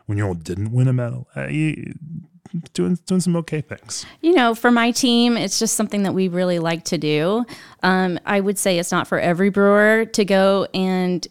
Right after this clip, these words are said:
Speaker 2: you know, try and chase medals. And I wouldn't say we even chase medals. It's just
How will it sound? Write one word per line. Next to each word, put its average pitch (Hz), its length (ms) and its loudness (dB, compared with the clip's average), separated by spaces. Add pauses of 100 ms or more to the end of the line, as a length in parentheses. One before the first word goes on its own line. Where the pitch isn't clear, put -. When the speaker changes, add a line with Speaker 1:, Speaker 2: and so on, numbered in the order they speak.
(160)
Speaker 2:
you 190 160 0
know, 165 260 0 (1120)
try 208 260 0
and 202 180 0
chase 208 300 0
medals. 196 420 4
And 208 160 -2
I 226 140 2
wouldn't 294 280 2
say 226 140 2
we 214 120 0
even 202 340 -2
chase 196 280 -2
medals. 175 600 0
It's 190 160 -4
just - 380 -4